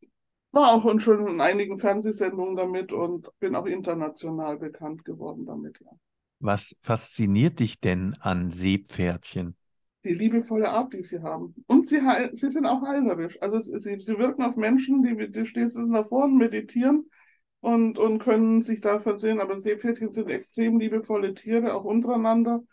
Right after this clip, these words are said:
Speaker 1: Und was mich am meisten fasziniert, für die ist nicht selbstverständlich, dass man... Ähm, sich morgens und abends wieder sieht, weil sie ja tagsüber sind die ja alleine unterwegs in der Regel.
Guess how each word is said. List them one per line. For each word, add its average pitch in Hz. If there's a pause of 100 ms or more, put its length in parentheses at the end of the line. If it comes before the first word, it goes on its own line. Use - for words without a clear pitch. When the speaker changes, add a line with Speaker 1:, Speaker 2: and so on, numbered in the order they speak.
(300)
Speaker 1:
Und 202
was 202
mich 208
am 185
meisten 262
fasziniert, 233
für 190
die 226
ist 277
nicht 254
selbstverständlich, 226 (600)
dass 208
man... 202
Ähm, 185 (160)
sich 226
morgens 226
und 226
abends 214
wieder 240
sieht, 202 (340)
weil 185
sie 208
ja 190
tagsüber 208
sind 214
die 214
ja 190 (100)
alleine 180
unterwegs 180
in 214
der 208
Regel. 226